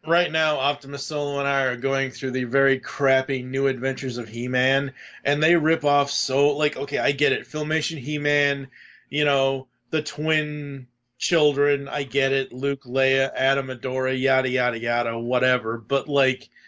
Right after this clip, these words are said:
New Adventures of He-Man rips off Star Wars almost every other week. And it's like, oh my God. This cartoon, though? Um,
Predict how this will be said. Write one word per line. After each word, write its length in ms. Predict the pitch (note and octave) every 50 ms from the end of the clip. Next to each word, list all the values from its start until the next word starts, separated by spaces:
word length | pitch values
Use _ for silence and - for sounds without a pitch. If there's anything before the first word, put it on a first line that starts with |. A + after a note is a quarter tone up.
| - - - _ _
New 260 | C#3 D3 E3 F#3 G#3+
Adventures 380 | A3+ G3 F3+ F#3 F3+ - D3+ C#3+
of 100 | D3 C3
He-Man 500 | A2 C3+ D#3 D#3 D3 C#3+ C3+ C3 B2 B2+
rips 300 | C3 C#3+ D3+ D3+ - -
off 200 | D#3 C#3 C3+ B2+
Star 400 | - - - - C3+ C3 C3+ C3
Wars 400 | C3 C3 C3 C3 C3 C3 C3 C3 -
almost 380 | - C3 B2+ B2 B2 - - -
every 360 | C3 C3+ C#3 B2+ C3 C3 B2 A2+
other 260 | A2+ A#2+ A#2 A2+ A2+
week. 560 | A2 A2 A2 A2+ A2+ A2 G2+ - - - - - _ - - - - _ _ _ _ _ _ _ _ _
And 160 | - C#3+ C#3 C#3
it's 160 | C3+ - -
like, 300 | D#3 C3+ C3+ C#3 C#3 - _ -
oh 280 | C#3 C#3 C#3+ D#3 D#3+
my 220 | D#3+ C#3+ B2+ B2 A#2+
God. 420 | A#2 C3+ C3 A#2+ A#2 A2+ G2+ G2+
This 280 | B2+ D3 F3+ G#3 - -
cartoon, 520 | - B3+ B3+ B3 B3+ - C#4 C#4+ C#4+ C4+
though? 320 | C#4+ D4 D4+ D#4 D4+ C4+ B3 - _ _ _ - - - - - - - - - _ -
Um, 580 | C3+ C#3+ D3 D3 D3 C#3+ C#3+ C#3+ C#3 C3+ C3